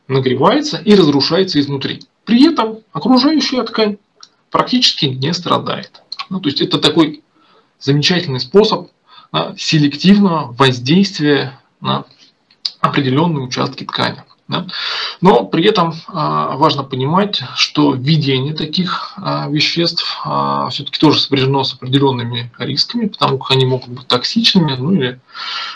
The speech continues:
оказывать какое-то другое негативное влияние на организм человека. Но очень важно понимать,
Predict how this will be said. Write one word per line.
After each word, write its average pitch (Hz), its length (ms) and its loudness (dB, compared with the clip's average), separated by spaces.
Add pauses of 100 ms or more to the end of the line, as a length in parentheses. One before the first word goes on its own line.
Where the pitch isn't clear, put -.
оказывать 151 420 2
какое-то - 580 0
другое 127 480 0
негативное 123 600 -2
влияние 139 580 4 (180)
на 117 100 -4
организм 139 400 -2
человека. - 520 0 (420)
Но 160 120 8
очень 180 240 8
важно 131 260 4
понимать, 131 540 0